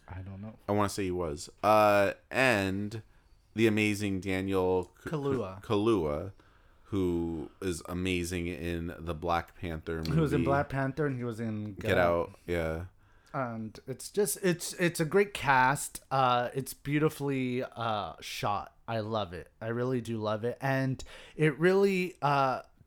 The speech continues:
Speaker 1: ticks over in the sense of how we think we, how we think regarding, uh, terrestrial beings and how complete our lives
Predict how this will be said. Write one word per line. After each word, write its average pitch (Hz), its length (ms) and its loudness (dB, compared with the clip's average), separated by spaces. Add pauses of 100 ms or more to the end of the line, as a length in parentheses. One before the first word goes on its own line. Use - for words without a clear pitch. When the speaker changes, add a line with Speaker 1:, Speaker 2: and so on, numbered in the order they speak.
(140)
Speaker 1:
ticks - 300 -4
over 131 720 4
in 131 340 -2
the 127 100 -4
sense 127 420 -4
of 117 320 -2
how 107 800 0 (1040)
we 147 220 0
think - 680 -2 (800)
we, 127 640 -6 (400)
how 151 200 4
we 147 140 0
think 156 580 -2 (220)
regarding, 127 840 -2 (180)
uh, 120 320 0 (260)
terrestrial 110 460 -6
beings 117 680 -4
and 107 420 -6 (260)
how 117 520 2
complete 143 440 -6
our 110 140 -4
lives 120 580 -4